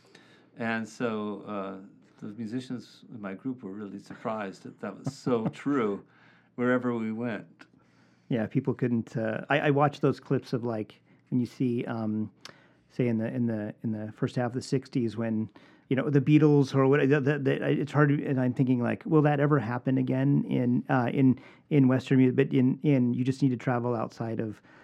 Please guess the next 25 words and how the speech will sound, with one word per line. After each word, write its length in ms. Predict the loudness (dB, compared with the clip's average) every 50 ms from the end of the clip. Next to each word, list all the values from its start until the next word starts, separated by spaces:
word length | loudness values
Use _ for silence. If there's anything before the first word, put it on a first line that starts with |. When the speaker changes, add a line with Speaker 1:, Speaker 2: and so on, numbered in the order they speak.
| -20 -20 _ -2
Speaker 2:
the 80 | 2 2
West, 320 | 4 4 2 0 0 0
and 120 | 2 2 2
there 140 | 2 2 0
are 40 | -2
still 260 | -2 0 0 2 2
places 480 | 2 2 2 2 2 2 0 -2 -2 -2
where 400 | -2 -4 -2 -2 -4 -4 -6 -8 -10 -20 -20 -20 -20 _ _ _ _ _ -18 -14 -8
the, 360 | -4 -2 0 0 0 0 -2 -4
there's 360 | -2 0 2 2 2 2 0
almost 360 | 0 0 0 0 -2 -2 0
an 100 | 0 0
uncontrollable, 880 | 0 0 -2 -2 -2 -4 -4 -2 -2 0 0 0 -2 -2 -2 -2 -2 -2
like, 240 | -2 -4 -4 -4 -4
"I, 280 | -4 -4 -2 -2 -4 -4 -4 -4 -2
I, 60 | -4
I 40 | -2
have 260 | -2 -4 -8 -8 -10
to 100 | -14 -14
get 180 | -8 -6 -4 -4
up 140 | -4 -6 2 10
<clears throat> 40 | 12
and, 500 | 12 12 12 12 8 6 8 8 8 8
and 180 | 8 6 6 8
dance." 560 | 6 4 2 2 0 -2 -4 -6 -16 -20 -20